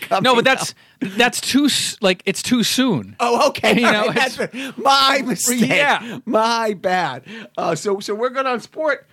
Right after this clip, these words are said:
Speaker 1: which brings us to
Speaker 2: your favorite segment, one year later, the random video game review of the week.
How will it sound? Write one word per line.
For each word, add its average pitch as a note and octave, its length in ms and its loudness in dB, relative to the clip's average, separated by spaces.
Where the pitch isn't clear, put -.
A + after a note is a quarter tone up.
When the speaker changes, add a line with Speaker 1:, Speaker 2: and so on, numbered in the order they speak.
Speaker 1:
which A3 240 -2
brings E4+ 260 2
us D#4 180 4
to F4 420 2
Speaker 2:
your A3+ 420 4
favorite A#3+ 680 2
segment, F#3+ 600 2
one A3 360 4
year B3+ 260 2
later, F#3 560 0
the G3 140 4
random A3+ 440 4
video G#3+ 320 4
game G3 300 -2
review F#3+ 340 2
of E3+ 100 2
the F3 100 2
week. G#3+ 420 -2